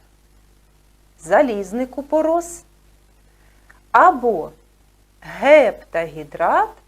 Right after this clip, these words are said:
ферум два сульфат. Цинк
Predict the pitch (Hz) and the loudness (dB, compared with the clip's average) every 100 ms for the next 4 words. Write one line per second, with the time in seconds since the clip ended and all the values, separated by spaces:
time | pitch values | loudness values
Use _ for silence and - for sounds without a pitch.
0 | _ - - 508 466 285 185 220 339 - | _ -10 0 0 0 -2 -6 -4 -4 -6
1 | 165 - 151 151 _ _ _ _ _ _ | -16 -14 -14 -14 _ _ _ _ _ _
2 | _ _ _ _ _ _ _ _ _ - | _ _ _ _ _ _ _ _ _ -20
3 | - 370 440 480 480 - | -6 -2 0 -2 -6 -16